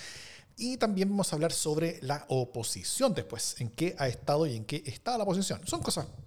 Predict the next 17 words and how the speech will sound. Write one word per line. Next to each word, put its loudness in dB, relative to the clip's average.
bien 0
relacionadas 2
entre 0
sí, -2
así 0
que 4
eso. -4
Pero 2
antes, 0
un 0
par 4
de, 0
de -6
noticias 2
de 0
la 2
casa. -4